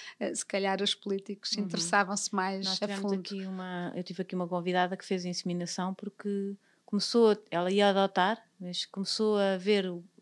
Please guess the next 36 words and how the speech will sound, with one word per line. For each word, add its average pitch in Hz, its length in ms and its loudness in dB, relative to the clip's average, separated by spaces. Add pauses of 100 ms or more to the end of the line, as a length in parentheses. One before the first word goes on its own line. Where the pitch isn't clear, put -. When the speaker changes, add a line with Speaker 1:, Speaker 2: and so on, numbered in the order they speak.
(220)
Speaker 2:
todo 262 280 4
o 233 60 -2
processo 226 720 -2 (640)
e 196 140 -4
de - 100 -8
repente 202 500 -2 (520)
para 202 140 -2
ela 202 180 2
fez 214 220 -4
mais 196 160 2
sentido, 202 480 0 (640)
eh, 185 560 -4 (160)
fazer 202 200 -2
Speaker 1:
Sim. 202 80 8
Speaker 2:
inseminação. 196 560 0 (320)
Speaker 1:
Pois. 190 340 -4
Speaker 2:
Porque 196 380 2
foi 180 180 -2
tanto 254 420 4
tempo, 208 500 2
é 160 80 0
só 226 240 6
uma 226 220 8
mulher 220 360 8
sozinha, 240 520 6
aquilo 170 360 -4
nem 208 160 2
sei 226 200 -2
se - 120 -6
chegava 240 380 2 (240)
alguma 240 320 4
vez. 226 200 -4
Speaker 1:
Sim, 208 440 -2
sim. 196 300 -10 (440)
Speaker 2:
E 165 160 -12
pronto, - 480 -14